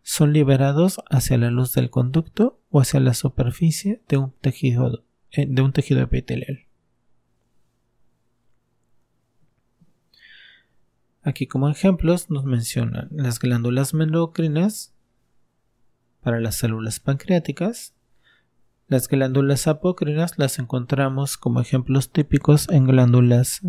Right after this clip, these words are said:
salivales, en glándulas mamarias o en células caliciformes. Y el ejemplo típico de la secreción holócrina son las glándulas sebáceas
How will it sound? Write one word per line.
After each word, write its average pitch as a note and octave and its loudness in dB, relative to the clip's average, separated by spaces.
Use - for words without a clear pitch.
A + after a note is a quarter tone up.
salivales, C#3+ 2
en D3+ 2
glándulas B2+ 2
mamarias C3+ 0
o C3 2
en B2 0
células A#2 2
caliciformes. D3+ 0
Y D#3 0
el C3+ 4
ejemplo C3 0
típico D3 0
de C3 -2
la A#2+ -2
secreción A#2+ -4
holócrina D3+ -4
son C3 -4
las B2+ -4
glándulas C3+ -4
sebáceas C#3+ -2